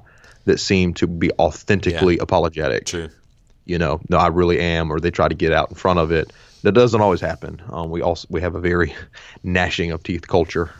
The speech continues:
Speaker 1: in our,
Speaker 2: Yeah.
Speaker 1: in our, in our country, but I have seen some of that play out too.
Speaker 2: Yeah. So let's just, um, recap podcast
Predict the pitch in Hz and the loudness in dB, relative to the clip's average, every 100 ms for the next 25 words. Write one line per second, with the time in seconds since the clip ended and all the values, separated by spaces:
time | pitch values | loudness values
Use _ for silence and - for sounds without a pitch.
0 | - 92 85 82 80 - 85 82 80 _ | -8 -2 2 2 0 -4 -2 -2 -2 _
1 | - _ - 82 90 82 69 80 - - | -20 _ -6 -2 -2 0 -4 -6 -8 -4
2 | 69 - _ _ - - _ - 90 80 | -4 -4 _ _ -20 -20 _ -4 -2 -2
3 | 87 82 78 82 - 85 78 - 76 80 | -4 -4 -2 -2 0 2 2 2 0 -2
4 | - - - 131 - - - 170 110 123 | -4 -6 0 0 -2 -2 0 0 -2 -4
5 | 135 - 131 117 - 80 98 95 90 - | 0 0 0 -2 -4 -6 -6 -6 -8 -10
6 | 90 101 113 110 98 90 85 - - - | -8 -6 -6 -6 -4 -4 -6 -16 -18 -12
7 | - 113 107 101 - 101 90 90 87 - | -6 -4 -6 -10 -12 -8 -4 -2 -2 -4
8 | - | -6